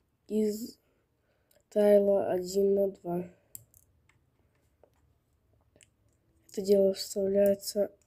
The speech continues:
вот так. Отлично.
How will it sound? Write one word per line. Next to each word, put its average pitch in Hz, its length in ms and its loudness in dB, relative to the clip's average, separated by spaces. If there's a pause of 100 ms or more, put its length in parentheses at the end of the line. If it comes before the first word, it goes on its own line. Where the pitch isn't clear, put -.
(100)
вот 185 360 -10
так. - 540 -8 (1700)
Отлично. 180 640 -8